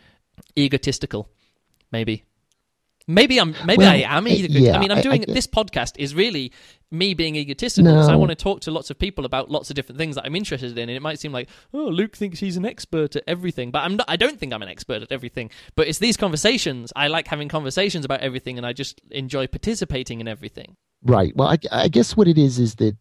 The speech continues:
Speaker 2: I, I think that you and I are both generalists, which is a term that people don't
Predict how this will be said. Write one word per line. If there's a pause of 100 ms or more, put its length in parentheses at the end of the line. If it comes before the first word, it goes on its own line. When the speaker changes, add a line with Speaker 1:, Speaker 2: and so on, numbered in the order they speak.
(100)
Speaker 2:
I, (420)
I
think
that
you
and
I
are
both
generalists,
which
is
a
term
that
people
don't